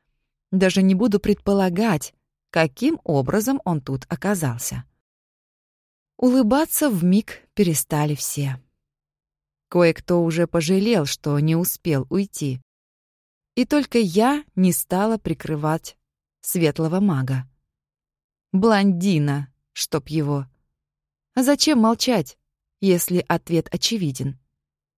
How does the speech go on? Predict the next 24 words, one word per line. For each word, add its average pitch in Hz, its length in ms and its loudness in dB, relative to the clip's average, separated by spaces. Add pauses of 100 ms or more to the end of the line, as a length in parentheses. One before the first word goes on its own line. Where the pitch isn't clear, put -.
(540)
"Господин 269 500 0
ректор, 180 480 -4 (600)
у 247 80 6
вас 302 260 2
в 269 60 0
академии 190 640 0
Ч - 180 0
П". 160 280 -2 (760)
Брови 196 440 4
Грозного 170 720 0
удивленно 180 840 0 (540)
и 220 80 0
даже 240 540 0
заинтересованно 214 1200 0
взметнулись. 143 760 -4 (920)
Клим 165 320 0
же 156 140 0
нахмурился, 294 1000 0
не 185 160 2
зная, 156 440 -2
чего 147 340 -4
от 156 160 -4
меня 143 260 -2
ожидать. 135 540 -6